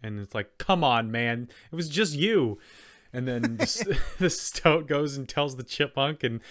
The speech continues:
Speaker 1: suddenly you have every furry woodland creature that's desperately trying to swim to your,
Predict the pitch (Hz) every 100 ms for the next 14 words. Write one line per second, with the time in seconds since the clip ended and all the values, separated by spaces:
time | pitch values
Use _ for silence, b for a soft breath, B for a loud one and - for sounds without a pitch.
0 | B - 233 214 139 127 131 127 123 127
1 | 120 123 120 104 120 110 107 107 104 104
2 | 101 113 107 107 98 98 - - B B
3 | B B B - 135 135 120 - 120 117
4 | - 117 117 110 - 139 127 120 120 113
5 | 113